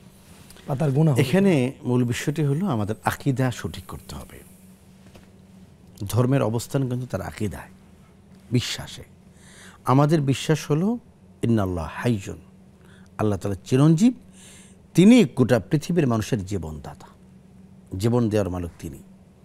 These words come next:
Speaker 2: ইন্নাল্লাহ মালিকুন, তিনি গোটা পৃথিবীর সমস্ত সৃষ্টির সৃষ্টিকর্তা, গোটা পৃথিবীর সকল কিছুর স্রষ্টা তিনি, কাউকে মৃত্যু দেওয়ার স্রষ্টাও তিনি। এজন্য কোনো মানুষের হাতে ক্ষমতা নাই,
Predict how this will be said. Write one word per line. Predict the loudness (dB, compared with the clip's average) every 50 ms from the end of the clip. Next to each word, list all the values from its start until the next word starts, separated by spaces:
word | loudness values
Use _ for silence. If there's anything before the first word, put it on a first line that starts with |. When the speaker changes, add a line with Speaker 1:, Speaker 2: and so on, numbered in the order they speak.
| -20 -20 -20 -20 -20 -8 0
Speaker 2:
ইন্নাল্লাহ | 4 6 6 6 6 6 4 4
মালিকুন, | 4 4 6 6 6 4 2 0 -2 -12 -14 -16 -20 -20 -20 -20 -20 -20 -20 -20 -14 _ 2
তিনি | 4 4 4
গোটা | 4 2 0 0 0 0 0
পৃথিবীর | 0 -2 -4 -2 0 0 0 0 -2 -4 -4 -2
সমস্ত | 2 2 2 0 -2 -6 -8 -8
সৃষ্টির | -6 -6 -6 -6 -6 -6 -6 -6 -4 -4 -4 -4
সৃষ্টিকর্তা, | -4 -4 -4 -6 -8 -14 -14 -14 -14 -16 -16 -18 -20 -20 -20 -20 -20 -20 -20 -20 -20 -20 -20 -20 -20 -20 -20 -20 -20 -20 -20 -14 -6
গোটা | -2 0 0 0
পৃথিবীর | 2 2 2 4 6 6 4 4 2 0 -2
সকল | 0 2 2 2 2
কিছুর | 2 0 0 0
স্রষ্টা | 0 0 -2 -4 -4 -2 -6 -4
তিনি, | -2 -2 -2 -2 -4 -6 -12 -18 -20 -20 -20 -20 -20 -20 -20 -14 -6
কাউকে | -2 -2 -2 0 2 4
মৃত্যু | 4 4 2 2 2 2 2
দেওয়ার | 2 2 0 0 -4 -6 -12
স্রষ্টাও | -12 -10 -10 -10 -12 -12 -14 -16 -16 -16
তিনি। | -18 -20 -20 -20 -20 -20 -20 -20 -20 -20 -20 -20 -20 -16 -4 2
এজন্য | 4 4 4 4
কোনো | 4 4 2 4
মানুষের | 4 4 4 4 2 2 0 0
হাতে | 0 0 -2 -2 -4 -6 -6
ক্ষমতা | -6 -6 -4 -4 -4 -4 -4 -6 -6
নাই, | -4 -6